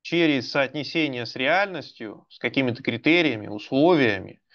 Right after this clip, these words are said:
да, я должен эту ценность соотнести с условиями, в которых я нахожусь, и тем самым и ценность, и ценность, и потребность, центральный элемент, да, в структуре убеждений,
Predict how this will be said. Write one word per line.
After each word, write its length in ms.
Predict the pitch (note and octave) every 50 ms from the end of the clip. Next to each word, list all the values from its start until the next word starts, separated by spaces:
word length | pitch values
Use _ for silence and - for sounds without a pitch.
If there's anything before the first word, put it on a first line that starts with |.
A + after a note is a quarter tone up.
| - - _ _ _ _
да, 560 | - - - - B2 C#3 D3+ D#3+ E3+ E3+ - -
я 160 | A#2+ C#3 D3
должен 420 | C3+ C#3+ D3+ D3 C3 B2+ C#3 C3+
эту 240 | B2+ C3+ C3 D3 C#3
ценность 680 | B2+ - - F#3+ G3+ G#3 F#3 D3+ C3 A#2 - - - _ _
соотнести 720 | - - - C#3+ B2 B2+ D#3 C#3+ B2 - - C#3 B2+ A#2 G#2+
с 280 | - - - - - D3+ B2
условиями, 480 | - - - - - A3 G#3+ G#3 G3+
в 60 | F3+
которых 340 | - F#3 E3+ - F3+ E3+ D#3
я 80 | - D#3
нахожусь, 580 | D3 C#3+ - D#3 C#3+ C3 C#3 C#3+ C#3 - - _ _ _ _ _ _ _ _ _ _ _
и 100 | D3+ D3+
тем 220 | - D#3 D3+ C#3
самым 420 | - - E3 D3 C3 A#2+ A#2+ A#2+ -
и 180 | - E3 E3+
ценность, 760 | D3+ - - E3 C#3+ B2+ A#2 G#2+ G2+ F#2 - _ - - - _ _ _ _ _ _ _ _ _ _ _ _ _ _ _ _ -
и 120 | C#3+ D3+
ценность, 680 | C3 - - - C3+ B2 A2+ G#2+ A2+ - - - - - _
и 120 | - D#3+ D3+
потребность, 800 | D3+ D3 C3+ B2+ - D#3 F3+ G#3 G#3+ G3 G#3 F#3+ - - - - _ _
центральный 520 | - - C#3 B2 - B2+ A#2 G2+ G#2 A2
элемент, 300 | G#2+ G#2+ A2+ G#2 G#2 G2+
да, 300 | G#2 C3 D#3 E3 E3 C#3+ C3+ -
в 240 | - - B2+ B2+ B2
структуре 380 | - - D3 - - B2+ A#2 A2
убеждений, 600 | G#2 A2 G#2+ A2+ A#2+ A2 G2+ G2 G2+ G#2+ -